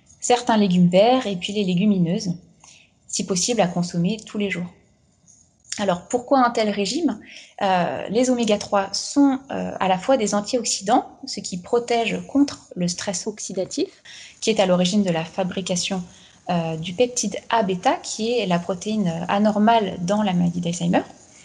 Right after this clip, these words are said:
Euh, mais les oméga trois sont aussi, euh, anti-inflammatoires et ils permettent de fluidifier les structures membranaires intracérébrales,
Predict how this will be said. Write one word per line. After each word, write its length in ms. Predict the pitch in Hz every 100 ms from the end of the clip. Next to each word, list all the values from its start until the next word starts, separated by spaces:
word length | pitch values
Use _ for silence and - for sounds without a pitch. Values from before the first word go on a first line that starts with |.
| - - - - -
Euh, 80 | 185 -
mais 120 | 185 185
les 120 | 196
oméga 220 | 196 185
trois 180 | 180 320
sont 180 | - 220
aussi, 440 | 214 - 220 233 - - _ -
euh, 300 | 92 90 - -
anti-inflammatoires 1120 | 214 208 - 185 175 175 170 175 247 285 - - - - - -
et 60 | 285
ils 160 | 269
permettent 420 | - 185 214 214
de 80 | -
fluidifier 680 | 180 277 220 208 - 247 285 -
les 140 | 233
structures 480 | 247 202 180 254 254
membranaires 560 | 220 220 180 175 202 180
intracérébrales, 760 | 175 220 - 175 170 147 220